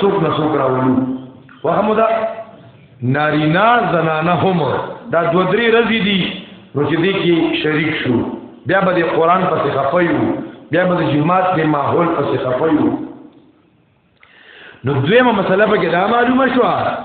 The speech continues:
چې الله رب العزت دا پیریان راواړولو،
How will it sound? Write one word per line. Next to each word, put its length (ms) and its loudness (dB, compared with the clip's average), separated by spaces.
چې 60 4
الله 280 4
رب 200 2
العزت 380 2
دا 100 4
پیریان 520 2
راواړولو، 920 2